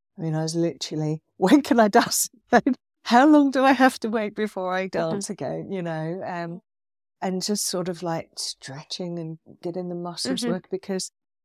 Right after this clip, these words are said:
Speaker 1: you see people with operations and they sort of almost give up and think, "Oh, well, I'm broken now."
Speaker 2: Yeah.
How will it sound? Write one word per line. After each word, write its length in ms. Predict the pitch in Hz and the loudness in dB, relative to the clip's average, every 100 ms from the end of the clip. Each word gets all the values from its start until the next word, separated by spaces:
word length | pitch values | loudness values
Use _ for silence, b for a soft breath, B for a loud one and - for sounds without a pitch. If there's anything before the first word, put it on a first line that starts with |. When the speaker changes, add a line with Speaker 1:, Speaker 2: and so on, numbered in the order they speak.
| _ | _
Speaker 1:
you 80 | 202 | -8
see 220 | 202 247 247 | -6 -4 -6
people 340 | - 196 - | -8 -14 -10
with 140 | 170 | -8
operations 760 | 170 - - 165 180 - 170 160 | -8 -10 -10 -8 -10 -12 -14 -12
and 200 | 160 165 | -10 -8
they 140 | 165 160 | -8 -8
sort 200 | - - | -10 -10
of 120 | 214 220 | -12 -10
almost 320 | 214 220 - | -8 -8 -6
give 180 | 196 180 | -6 -4
up 140 | 202 - | -8 -10
and 120 | 190 | -12
think, 220 | 196 196 | -10 -6
"Oh, 160 | 196 196 | -4 -4
well, 300 | 170 170 170 | -4 -4 -4
I'm 180 | 170 170 | -6 -8
broken 560 | 202 196 170 180 165 | -4 -4 -6 -10 -8
now." 400 | 160 160 156 185 _ - | -6 -6 -8 -10 _ -12
Speaker 2:
Yeah. 300 | 208 202 | -8 -8